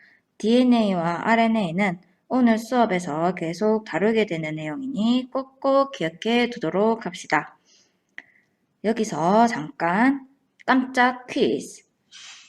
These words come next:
이전 수업부터 단위체에 대해 배우고 있는데요.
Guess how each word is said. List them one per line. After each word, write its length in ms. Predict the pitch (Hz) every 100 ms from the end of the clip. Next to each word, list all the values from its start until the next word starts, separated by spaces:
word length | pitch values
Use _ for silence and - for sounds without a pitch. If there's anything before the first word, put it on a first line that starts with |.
| _
이전 320 | - 202 226
수업부터 840 | 233 294 269 269 196 - 156 165 202
단위체에 680 | 147 175 226 233 247 220 202
대해 520 | 170 180 175 180 175
배우고 680 | 196 202 170 156 - 196 226
있는데요. 640 | 156 151 151 147 185 202